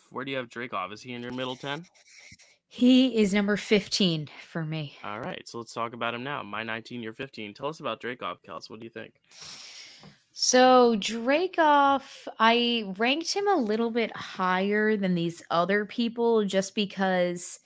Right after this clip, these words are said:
Speaker 2: I thought that, I mean, relevance, I kinda, I kinda ranked it l-, like, kinda liberally. <laughs> I really, like, uh, took a liberal, um, approach to relevance here because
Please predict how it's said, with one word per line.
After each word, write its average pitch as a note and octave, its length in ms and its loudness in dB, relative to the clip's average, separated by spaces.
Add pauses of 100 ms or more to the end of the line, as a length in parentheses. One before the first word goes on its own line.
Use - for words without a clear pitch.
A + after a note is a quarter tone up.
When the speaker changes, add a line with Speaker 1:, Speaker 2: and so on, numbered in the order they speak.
(580)
Speaker 2:
I G3+ 120 10
thought C#4 280 10
that, B3 240 6
I A3 100 10
mean, G#3+ 400 2 (680)
relevance, B3+ 560 -2
I G3+ 100 0
kinda, A#3 540 -6 (100)
I F#3+ 80 -8
kinda A3+ 220 -4
ranked G3 400 -2
it F3 220 -2
l-, - 180 -12 (360)
like, E3+ 180 -4
kinda F3 240 -4
liberally. F#3+ 840 0
<laughs> - 140 0
I G#3+ 140 6 (1000)
really, G3+ 300 4
like, E3+ 240 2 (420)
uh, F#3 260 10
took G3 160 0
a F#3+ 60 4
liberal, F3+ 680 4
um, E3 600 2 (120)
approach F3+ 540 0
to D#3+ 400 0
relevance E3 520 0
here D#3+ 220 -2
because E3+ 420 -4